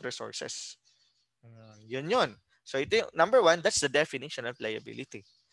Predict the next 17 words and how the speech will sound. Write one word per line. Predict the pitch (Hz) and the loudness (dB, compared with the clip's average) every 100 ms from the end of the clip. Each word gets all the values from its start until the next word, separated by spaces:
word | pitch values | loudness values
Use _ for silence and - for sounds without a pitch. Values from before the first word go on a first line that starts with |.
| _ - - 143 | _ -20 -6 0
And | |
then | 143 156 | 0 4
number | 226 262 262 | 4 6 4
two, | - 165 185 _ _ _ _ | 2 -2 -2 _ _ _ _
ayan, | 120 120 117 | -8 -6 -4
sinasabi | 156 170 196 185 214 | 0 4 6 6 4
natin, | 262 - 185 180 | 4 4 2 -2
probable | - 202 214 135 127 147 156 143 | 4 6 6 4 4 4 2 2
that | 208 | 2
the | - - | 2 4
outflow | 170 - 160 151 | 4 2 0 0
of | 151 | 0
economic | - - 131 160 180 - | -2 -6 -2 -2 -4 -8
re-, | 131 - - | -10 -10 -10
resources. | 135 - 113 - 139 - - | -8 -4 -6 -4 -6 -6 -6
Ibig | 143 165 | -2 2
sabihin, | - 202 175 143 | 2 4 4 2